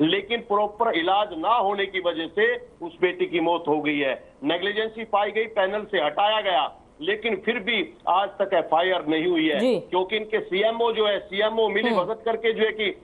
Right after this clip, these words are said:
Speaker 1: बड़ा commission ऐंठने का काम करते हैं।
Speaker 2: हम्म।
Speaker 1: तो ये तमाम बातें जो है कि आज देखने को मिल रही है। जनता दुखी है और
Speaker 2: ठीक है।
Speaker 1: जनता जो है कि इनको सबक सिखाने
Speaker 2: ठीक
Speaker 1: का
Speaker 2: है।
Speaker 1: काम करेगी। दो हज़ार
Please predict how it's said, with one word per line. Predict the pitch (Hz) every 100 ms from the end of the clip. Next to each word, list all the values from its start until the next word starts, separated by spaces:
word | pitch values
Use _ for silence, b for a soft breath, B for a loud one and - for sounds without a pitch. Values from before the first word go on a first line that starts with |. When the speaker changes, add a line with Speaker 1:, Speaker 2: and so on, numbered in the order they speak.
| -
Speaker 1:
बड़ा | 123 170 220 226
commission | 220 202 208 220
ऐंठने | 170 202 214 240
का | 233 226
काम | 220 214
करते | 214 208 220
हैं। | 196 190 - - 220
Speaker 2:
हम्म। | 214
Speaker 1:
तो |
ये | 240 233
तमाम | 226 202 185 254 277
बातें | 240 220 208 -
जो |
है | 196
कि | 196
आज | 202 190
देखने | 143 185 180 190
को | 190
मिल | 170 180
रही | 175 170
है। | 165 - - 131 147
जनता | 202 226 220
दुखी | 196 190 220 196
है | 196 151 - -
और | 165 175
Speaker 2:
ठीक | 180
है। | 196
Speaker 1:
जनता | 185 208
जो | 170
है | 185
कि | 185
इनको | 180 175
सबक | - 180 233
सिखाने | - 175 175
Speaker 2:
ठीक | 220
Speaker 1:
का |
Speaker 2:
है। | 180
Speaker 1:
काम | 170 165
करेगी। | 185 214 226
दो | 208 190 160
हज़ार | 170